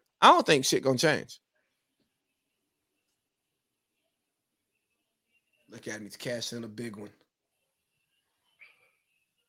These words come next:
Emporia app, go get it for you gamblers. But, I mean, the N F L with the Colin Kaepernick thing, um,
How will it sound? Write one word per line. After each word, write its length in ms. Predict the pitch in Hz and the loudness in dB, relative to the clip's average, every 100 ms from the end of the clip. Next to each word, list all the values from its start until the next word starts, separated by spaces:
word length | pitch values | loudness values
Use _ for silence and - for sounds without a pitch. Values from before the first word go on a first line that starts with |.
| _ _ _ _ _ _ _ | _ _ _ _ _ _ _
Emporia 560 | 143 131 156 147 135 123 | -8 -6 0 2 2 -2
app, 320 | 120 113 - _ | -8 -12 -18 _
go 120 | 131 139 | -2 -2
get 280 | 131 147 | 2 0
it 120 | 123 - _ _ _ _ _ _ _ _ _ _ _ _ _ _ _ | 0 -8 _ _ _ _ _ _ _ _ _ _ _ _ _ _ _
for 80 | 123 | 0
you 140 | 123 | 2
gamblers. 640 | 123 135 127 110 95 - - - - _ _ _ _ _ _ _ _ _ _ _ - - - _ _ _ _ | 6 8 8 4 -2 -8 -10 -14 -20 _ _ _ _ _ _ _ _ _ _ _ -20 -20 -20 _ _ _ _
But, 440 | 135 170 180 - - | 8 12 12 12 6
I 60 | |
mean, 240 | 220 202 190 | 8 8 8
the 100 | 175 | 8
N 120 | 240 | 8
F 120 | 233 | 10
L 360 | 196 175 156 - | 12 12 12 6
with 160 | - 156 | 0 0
the 60 | - | 6
Colin 280 | 180 175 | 10 10
Kaepernick 540 | 165 156 147 147 143 - | 10 8 8 6 4 4
thing, 520 | 135 127 127 117 123 139 - _ _ _ _ | 2 4 2 0 -4 -10 -14 _ _ _ _
um, 760 | - 127 123 123 120 117 110 92 | 2 6 8 8 6 2 0 -6